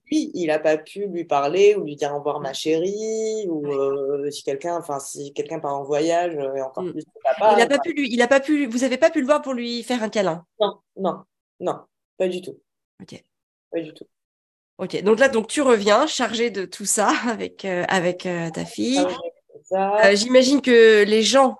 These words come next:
Speaker 2: qui la gardent, bah, ils... tu parles avec eux, j'imagine, à ce moment-là.
Speaker 1: Bah, même pas, parce que, euh, la solution de garde que j'ai trouvée, elle allait chez une nounou une fois par semaine. Et ça faisait
Speaker 2: Ok.
Speaker 1: pas longtemps qu'elle allait chez elle, en plus.
Speaker 2: Ok,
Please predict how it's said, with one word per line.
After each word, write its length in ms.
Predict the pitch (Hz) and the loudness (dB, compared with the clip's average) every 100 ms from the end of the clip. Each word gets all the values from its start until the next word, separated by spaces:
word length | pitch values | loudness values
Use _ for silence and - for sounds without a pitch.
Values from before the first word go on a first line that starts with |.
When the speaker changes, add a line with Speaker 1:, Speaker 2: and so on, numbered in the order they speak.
| _ | _
Speaker 2:
qui 160 | - 220 | -10 0
la 140 | 190 | 0
gardent, 500 | 185 208 185 170 160 170 _ _ | 2 0 -2 -6 -12 -14 _ _
bah, 180 | 113 117 | -2 -2
ils... 500 | 147 147 101 71 - | -2 -8 -10 -12 -14
tu 140 | - | -10
parles 180 | - 151 | -4 0
avec 240 | 151 190 339 | 2 4 4
eux, 60 | |
j'imagine, 440 | 269 180 165 175 156 | 2 2 0 0 0
à 80 | |
ce 120 | 156 190 | -2 -2
moment-là. 400 | 175 165 151 175 _ _ - | 0 0 -2 -6 _ _ 0
Speaker 1:
Bah, 160 | 170 - | 0 2
même 360 | 185 190 202 202 | 0 0 -2 -4
pas, 240 | 294 - - | -4 -4 -2
parce 260 | 156 151 | -4 -4
que, 480 | - - 175 175 165 - | -12 -4 -2 0 -2 -4
euh, 1000 | 156 151 147 143 143 143 139 139 139 139 | -2 0 2 0 0 0 0 0 -2 -2
la 140 | 139 143 | 0 0
solution 360 | 175 165 185 | -2 -8 -8
de 60 | 180 | -8
garde 220 | 185 190 | -8 -8
que 100 | - | -10
j'ai 160 | 151 147 | -6 -8
trouvée, 640 | - - 165 165 190 226 226 | -8 -14 -10 -4 -2 -2 0
elle 100 | 165 | 0
allait 220 | 160 196 | 0 -4
chez 160 | 202 | -6
une 200 | 175 156 | -8 -8
nounou 480 | 170 190 190 208 220 - | -6 -4 -4 -4 -6 -8
une 160 | 202 | -8
fois 180 | 196 180 | -8 -8
par 140 | 185 | -10
semaine. 400 | - 196 190 170 - | -8 -6 -6 -6 -8
Et 80 | |
ça 140 | 147 156 | -8 -6
faisait 260 | 160 170 | -4 -6
Speaker 2:
Ok. 60 | 175 | -6
Speaker 1:
pas 60 | 165 202 - | -10 -14 -12
longtemps 140 | 208 196 | -10 -6
qu'elle 160 | 180 | -4
allait 180 | 160 165 | -2 -4
chez 140 | 170 196 | -6 -6
elle, 220 | 180 151 | -4 -6
en 80 | 147 | -10
plus. 320 | - 135 - | -14 -14 -8
Speaker 2:
Ok, 340 | 190 190 - | -6 -4 -8